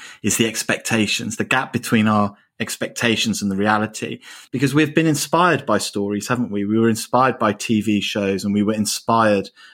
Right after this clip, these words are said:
by film. They're the, they are the engine of our inspiration.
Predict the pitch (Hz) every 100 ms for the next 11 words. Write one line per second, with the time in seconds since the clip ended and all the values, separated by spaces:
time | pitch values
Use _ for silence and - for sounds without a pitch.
0 | _ - 101 - - 139 123 104 - -
1 | _ _ 117 139 127 - - 127 131 110
2 | 113 110 107 - _ 127 131 123 117 104
3 | 113 107 110 104 - 101 110 117 - 127
4 | 120